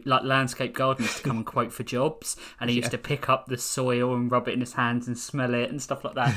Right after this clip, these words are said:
Speaker 2: <laughs>
Speaker 1: and the guys used to be like, "What the fuck is going on?"
Speaker 2: <laughs>
Speaker 1: No one knows what I'm talking about apart from you.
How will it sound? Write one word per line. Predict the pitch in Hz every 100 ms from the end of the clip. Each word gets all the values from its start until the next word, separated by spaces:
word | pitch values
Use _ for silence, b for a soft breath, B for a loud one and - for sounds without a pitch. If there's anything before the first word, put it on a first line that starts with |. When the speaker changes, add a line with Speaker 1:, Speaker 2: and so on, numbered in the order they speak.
| 117 143
Speaker 2:
<laughs> | 143
Speaker 1:
and | 139
the | -
guys | 143 143 135
used | 131
to | -
be | 127
like, | 120 117
"What | 120 127 -
the | -
fuck | - 101 -
is | 120 -
going | - 143 123
on?" | 127 - - - 143
Speaker 2:
<laughs> | - 147 143 339
Speaker 1:
No | 269 294
one | 240 196
knows | 175 170
what | 139
I'm | 135
talking | 139 127 120
about | 113 110 113
apart | 123 117
from | - 120
you. | 110 110